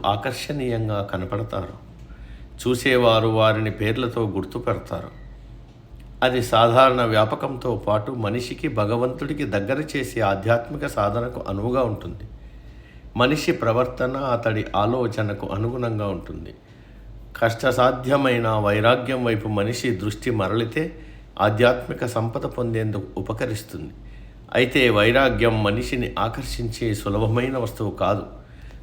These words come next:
కానీ అభ్యాస వైరాగ్యాల సాయంతోనే మనసును లొంగదీసుకోవాలన్నాడు శ్రీకృష్ణుడు. మానవ జీవితాలు అహంకార మమకారాలతో నిండి ఉంటాయి.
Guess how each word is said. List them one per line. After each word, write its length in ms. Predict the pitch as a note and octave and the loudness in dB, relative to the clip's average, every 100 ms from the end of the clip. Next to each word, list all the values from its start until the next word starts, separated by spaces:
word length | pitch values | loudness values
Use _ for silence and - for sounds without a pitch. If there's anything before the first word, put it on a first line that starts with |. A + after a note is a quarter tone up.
| - | 2
కానీ 460 | B2 D3 C#3+ F2+ - - - - | 4 4 2 -4 -8 -16 -18 0
అభ్యాస 480 | A2 A2+ C#3 B2 B2 | 0 4 8 8 6
వైరాగ్యాల 760 | A2+ A2+ B2 A#2+ G2+ A#2 A2 G#2+ | 2 4 4 4 4 2 4 0
సాయంతోనే 800 | - G2+ A#2 A#2+ - A#2 G#2+ G2+ | 0 -2 -2 -4 -2 -2 0 -2
మనసును 640 | F#2+ G2+ B2 B2+ A#2+ G2 | -2 -4 -4 -4 -2 -2
లొంగదీసుకోవాలన్నాడు 1300 | F#2 G#2 A#2+ A#2+ - A2 G#2 G2+ G2 G2 G2 F#2+ F2+ | -2 -2 -4 -6 -4 -4 -2 0 -2 -2 -4 -4 -8
శ్రీకృష్ణుడు. 840 | - F#2+ G2+ G2 - - - - - - - - - - - | -8 -8 -6 -10 -12 -14 -14 -14 -16 -16 -16 -14 -14 -12 0
మానవ 420 | A2 A#2+ C3+ C3+ | 4 6 4 4
జీవితాలు 680 | A#2 A2 A2+ C3 - A#2 G#2 | 2 2 0 0 2 2 2
అహంకార 680 | - G#2+ C3 B2+ B2 A2+ A2 | 0 0 -2 -2 2 4 4
మమకారాలతో 960 | G#2 A2 B2 B2 A#2 G#2+ G#2+ G2+ G#2+ | 0 0 2 2 4 4 2 0 -2
నిండి 260 | G2 F#2 G#2 | -2 -2 -2
ఉంటాయి. 500 | A#2 G2+ F#2+ D2 | -2 -2 -4 -6